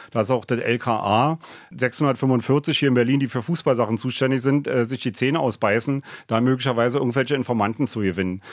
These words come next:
Das ist schon so, das ist auch so ein bisschen typisch für unseren Verein, dass die Fanszene schon sehr geschlossen ist und dass man auch darauf achtet,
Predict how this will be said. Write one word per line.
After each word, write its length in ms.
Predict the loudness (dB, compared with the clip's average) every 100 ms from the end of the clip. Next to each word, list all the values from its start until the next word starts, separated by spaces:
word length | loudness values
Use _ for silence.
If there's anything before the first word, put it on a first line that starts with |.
| -16 -4
Das 160 | -2
ist 120 | 0 0
schon 220 | 4 4
so, 240 | 4 4
das 180 | 2 -2
ist 160 | -4 -2
auch 140 | -2
so 140 | 0
ein 80 | 2
bisschen 260 | 2 0 0
typisch 340 | -2 0 -2
für 140 | 2 2
unseren 320 | 4 2 0
Verein, 380 | -2 0 2 2
dass 140 | 0
die 100 | -2
Fanszene 460 | 0 -2 0 0 0
schon 260 | 2 2
sehr 220 | 4 2
geschlossen 440 | 2 2 0 2 2
ist 140 | 2
und 80 | 2
dass 180 | 2 0
man 140 | -2
auch 100 | 0
darauf 340 | 0 0 0 0
achtet, 440 | -2 2 2 0